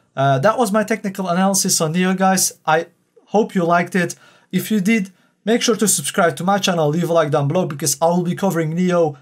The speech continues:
in the upcoming future, and I want you guys to stick with me. So, thank you so much, guys. I'll catch you next time. Here we are at the end of the video, and when we look at the chart, we can see that we have a little bit of consolidation.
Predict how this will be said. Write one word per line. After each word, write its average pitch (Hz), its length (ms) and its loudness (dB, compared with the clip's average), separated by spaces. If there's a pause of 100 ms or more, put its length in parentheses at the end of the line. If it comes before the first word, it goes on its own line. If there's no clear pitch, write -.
in 185 120 0
the 180 140 -4
upcoming 156 420 -4
future, 196 580 -2 (340)
and 147 240 0
I 165 120 4
want 165 280 -2
you 170 80 -6
guys 147 280 0
to 147 80 -2
stick 139 240 -4
with 127 140 -8
me. 113 100 -12
So, 151 340 0 (180)
thank 190 220 -2
you 185 80 -4
so 147 160 0
much, 127 220 -4
guys. 120 340 -4 (180)
I'll 131 160 0
catch 131 220 -6
you 131 80 -4
next 110 220 -8
time. 104 260 -12
Here 165 200 0
we 160 240 -2
are 135 500 0
at 143 320 -2
the 147 200 -8
end 139 280 -2 (120)
of 208 300 -2
the 160 120 -2
video, 135 640 0 (360)
and 143 260 0
when 226 200 2
we 202 120 4
look 190 360 -2
at 202 200 0
the 170 100 -2
chart, 170 360 0
we 180 80 -2
can 185 160 -2
see 254 300 0
that 170 260 -2
we 196 120 0
have 170 360 0 (380)
a 151 100 0
little 226 280 0
bit 202 260 -2
of 175 220 -4
consolidation. 175 1080 0